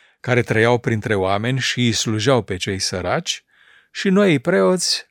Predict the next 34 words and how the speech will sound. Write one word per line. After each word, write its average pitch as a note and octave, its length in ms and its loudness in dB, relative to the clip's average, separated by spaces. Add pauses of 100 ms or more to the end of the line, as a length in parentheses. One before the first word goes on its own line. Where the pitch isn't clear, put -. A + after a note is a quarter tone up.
aduși B2 420 2
din F#2+ 180 -2
Est, C#3 300 -2
care B2 220 0
se B2+ 160 0
mișcau A#2+ 380 0
mai A#2 220 0
ales A2+ 240 -4
printre G#2+ 300 -10
coloniștii G#2+ 560 -6
vorbitori F#2+ 540 -8
de F#2 60 -8
limbă G2 300 -6
engleză B2+ 600 -2 (440)
și A#3 220 0
se F#3+ 380 4
mulțumeau D3+ 640 0
să - 160 -6
țină A#2+ 300 -4
slujbe A#2 520 -4
pentru G#2 400 -10
mexicanii A2 640 -4
defavorizați. F#2+ 1000 -8 (1000)
Un D#3 120 0
exemplu G3+ 360 2
în D#3+ 80 0
acest E3 300 0
sens G#3+ 260 2
a D#3+ 60 2
fost D#3+ 200 0
conflictul F3 640 2
dintre B2+ 300 0
preotul C3+ 800 2
Antonio B2 680 2